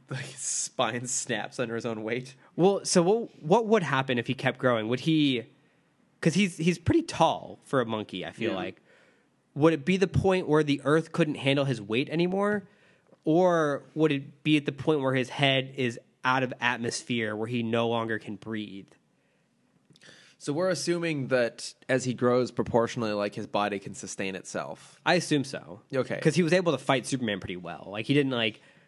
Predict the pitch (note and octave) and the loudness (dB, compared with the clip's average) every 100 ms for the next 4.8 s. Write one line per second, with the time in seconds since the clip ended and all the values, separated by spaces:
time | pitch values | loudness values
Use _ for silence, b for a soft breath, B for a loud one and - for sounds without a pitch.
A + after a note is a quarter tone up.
0 | b - B2 C3 B2+ C3+ A#2 G#2+ A#2 B2 | b -20 0 2 2 0 -2 0 2 2
1 | A2+ A2 G#2+ - A2+ G2+ - A2 G#2+ A#2 | 0 -2 -4 -2 -2 -2 0 0 -2 -6
2 | A#2 G#2+ G2 - D3 A2+ G2+ - C#3+ G#3 | -4 -4 -4 0 0 0 -2 -8 -2 0
3 | A3 G#3+ A3 G#3 G3 E3+ F3 E3 C#3+ C3+ | 0 -2 0 2 2 0 -2 0 -2 -4
4 | C3+ C3 B2+ C#3 C3+ C3+ A#2+ A#2 | -10 -10 -6 -4 -2 -4 -4 -8